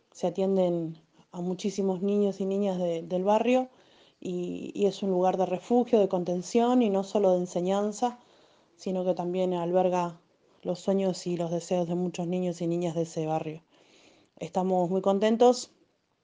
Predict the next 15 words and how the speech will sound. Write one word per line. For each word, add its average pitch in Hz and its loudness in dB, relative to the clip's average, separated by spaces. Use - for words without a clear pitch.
y 202 -2
creemos 202 4
que 208 0
esta 196 0
es 180 -2
la 185 2
forma 196 2
de, 170 -2
de 190 0
llevar 190 4
adelante 185 4
una 190 2
patria 190 2
más 196 -4
inclusiva 240 2